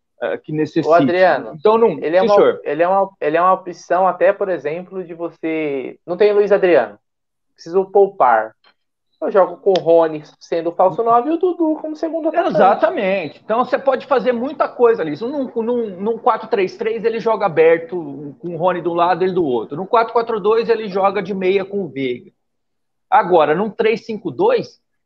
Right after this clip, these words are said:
Speaker 1: fica complicado, porque hoje em dia, você tirar o, o, o Rony ou você tirar o, o, o, o Luiz Adriano, é realmente é um negócio que você, ah, aí você tem que pensar, por isso que eu te falei que cê, aí você me frita, você me frita sem óleo.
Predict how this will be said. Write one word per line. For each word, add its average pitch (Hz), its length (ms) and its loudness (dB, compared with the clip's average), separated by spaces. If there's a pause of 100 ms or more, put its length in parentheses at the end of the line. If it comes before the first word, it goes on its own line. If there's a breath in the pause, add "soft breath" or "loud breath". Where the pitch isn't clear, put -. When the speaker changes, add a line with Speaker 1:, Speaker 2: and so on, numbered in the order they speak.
Speaker 1:
fica 233 240 -2
complicado, - 720 -6
porque 175 300 -4
hoje 233 180 2
em 208 60 -2
dia, 214 180 2
você 226 180 -2
tirar 165 440 2
o, 147 260 2
o, 160 220 -2
o 160 140 0
Rony 139 460 -2
ou 151 140 -4
você 160 160 -12
tirar 147 320 -4
o, 131 200 -6
o, 131 380 -20 (800)
o, 135 840 -4
o 143 40 -6
Luiz 156 260 4
Adriano, 156 600 2
é 143 160 2
realmente 185 480 -2
é - 20 -4
um 330 60 -8
negócio 208 360 -4
que - 60 -20
você, 277 140 -16 (100)
ah, 180 320 4
aí 196 140 2
você 285 80 -6
tem 392 120 -12
que - 60 -20
pensar, 254 400 0
por - 100 -4
isso 165 120 -4
que - 60 0
eu 226 40 8
te - 80 -2
falei 202 260 0
que 233 160 -6
cê, 202 160 -2
aí 180 220 4
você 240 140 0
me 240 100 -4
frita, 240 360 0
você 233 180 0
me 220 120 -6
frita 202 280 -10
sem 233 240 -12
óleo. 143 340 -2